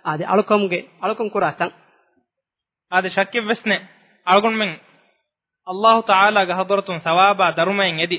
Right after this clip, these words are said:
Speaker 2: alukanta kuramun daero algon men Allah ge nabiyya sallallahu alaihi wasallam daskod devi gota mikanta ta kuran ebeje mi fahan kuran nokta ta algon men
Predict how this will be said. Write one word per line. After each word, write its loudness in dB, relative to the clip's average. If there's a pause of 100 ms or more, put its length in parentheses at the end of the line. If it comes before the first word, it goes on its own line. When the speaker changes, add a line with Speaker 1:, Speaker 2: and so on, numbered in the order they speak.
(100)
Speaker 2:
alukanta -4
kuramun -4
daero 0
algon 0
men -4 (440)
Allah -2
ge -8
nabiyya -4
sallallahu -4
alaihi -4
wasallam -10
daskod -8
devi -8
gota -6 (160)
mikanta -8
ta -14
kuran -6
ebeje -8 (480)
mi -2 (280)
fahan 2
kuran -2 (420)
nokta -4
ta -8
algon 0
men -6